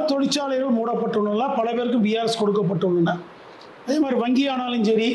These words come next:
அல்லது கவர்மெண்ட் எம்ப்ளாயீஸ் ஆனாலும் சரி, பல பேருக்கு விஆர்எஸ் கொடுத்துருக்காங்க. இதுல என்னன்னு சொல்லிட்டுன்னா, பல, அவங்களுக்கெல்லாம் வந்து பென்ஷன் இருக்கு. மத்திய மாநில அரசு ஊழியர்கள், வங்கி ஊழியர்கள், இன்சூரன்ஸ் ஊழியர்கள், அவங்களுக்கெல்லாம் பென்ஷன் இருக்கு.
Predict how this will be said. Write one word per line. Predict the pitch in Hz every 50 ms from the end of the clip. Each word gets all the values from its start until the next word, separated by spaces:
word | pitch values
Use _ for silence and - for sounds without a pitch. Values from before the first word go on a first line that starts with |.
| 220 - - - - - - - - -
அல்லது | 196 214 233 220 185
கவர்மெண்ட் | 226 254 262 269 254 254
எம்ப்ளாயீஸ் | 233 220 233 220 202 220 220
ஆனாலும் | 220 220 208 190 202
சரி, | 208 - - 285
பல | 294 311
பேருக்கு | 320 339 349 339 311 269
விஆர்எஸ் | 262 269 269 - - -
கொடுத்துருக்காங்க. | 226 202 196 208 190 160 185 180 170 160 - - - - - - - - - - - - - - - -
இதுல | 220 233 233 240 233
என்னன்னு | 247 285 320 330 311 302
சொல்லிட்டுன்னா, | 262 254 226 262 240 254 277 269 220 196 - - - - - - - - - - - - - - - - - - - - - - - - -
பல, | - 247 247 247
அவங்களுக்கெல்லாம் | 254 262 254 285 311 320 320 294 302 294 302 339 349 320 302
வந்து | 294 277 330
பென்ஷன் | 285 - 302 311 311 320 320 269 240
இருக்கு. | 240 180 175 208 240 - - - - - -
மத்திய | 190 214 214 247 269
மாநில | 262 262 262 262 254 247
அரசு | 240 214 - 247 240
ஊழியர்கள், | 233 233 233 226 220 220 262 277 233 240
வங்கி | 240 240 254 254
ஊழியர்கள், | 247 233 233 233 226 214 226 262 269 240
இன்சூரன்ஸ் | 233 - 240 262 262 233 220 165 - 220 226
ஊழியர்கள், | 220 233 247 254 269 233
அவங்களுக்கெல்லாம் | 220 226 214 196 214 240 254 247 247
பென்ஷன் | 247 247 240 247 247 190 196
இருக்கு. | 185 - - -